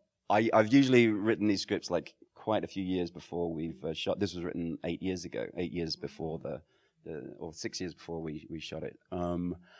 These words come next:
and, y-, y-, uh, you know, I, I've usually written it and kinda leave it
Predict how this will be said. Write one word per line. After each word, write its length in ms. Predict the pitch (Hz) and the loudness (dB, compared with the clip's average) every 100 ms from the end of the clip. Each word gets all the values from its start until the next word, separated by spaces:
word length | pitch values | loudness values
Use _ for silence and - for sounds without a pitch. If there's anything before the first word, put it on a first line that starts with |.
| - _ - | -20 _ -6
and, 500 | 90 92 90 90 85 - _ _ _ _ _ - | 0 2 2 2 0 -6 _ _ _ _ _ -14
y-, 80 | - | -10
y-, 300 | 92 62 - - 55 - | -8 -10 -10 -14 -16 -6
uh, 100 | 62 - | -4 0
you 140 | 101 | 2
know, 120 | 87 | 4
I, 160 | 87 95 - | 4 2 0
I've 140 | 92 | 2
usually 240 | 101 101 | 2 2
written 260 | 98 117 101 | 2 2 2
it 220 | 95 - | -2 -2
and 180 | 92 87 | -6 -6
kinda 200 | 98 87 | -4 -2
leave 340 | 90 104 85 | 0 0 0
it 260 | 90 - - | -2 -4 -16